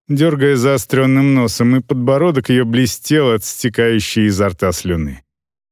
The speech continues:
С ворчанием орка переложила часть ветчины и лука в другую миску и протянула её Теннуру.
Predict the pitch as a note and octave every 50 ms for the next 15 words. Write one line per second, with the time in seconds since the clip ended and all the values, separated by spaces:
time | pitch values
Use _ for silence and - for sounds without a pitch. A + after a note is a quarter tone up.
0 | _ _ _ _ - - - F#2 F#2 F#2 E2 E2 - - A2+ A2+ A#2+ B2+ B2+ B2
1 | A#2+ A2+ A2 G#2+ G#2 G#2+ A#2+ C3 C3+ - - - B2+ A2 - - C#3 C#3 C#3+ C#3+
2 | D3 C#3+ C#3 A#2 A#2 A#2 A2+ A2 A2 G#2 - - A#2+ A2+ - - - A#2+ A#2+ A#2
3 | A2 - - - C3 B2+ C3 C3 B2+ A#2+ A#2 A2+ A#2+ C#3+ D3+ C#3 B2+ - B2 A2+
4 | G#2+ A2 G#2+ B2+ B2+ C3+ B2+ A#2 A#2+ C#3+ C#3+ C3 A#2+ A2+ A2 G#2+ A2+ C3+ E3 D3+
5 | - - - A#2+ G#2+ - _ _ _ _ _ _ - D#3 D3 B2+ - A#2+ B2+ A#2+
6 | - - C3 B2+ B2+ C3 C3 B2+ A#2+ A2+ A2 G#2+ G#2 G2+ G2+ G2+ G#2 G2 - -
7 | - G#2+ G2 F#2 E2+ D#2+ D2 C2 B1+ A#1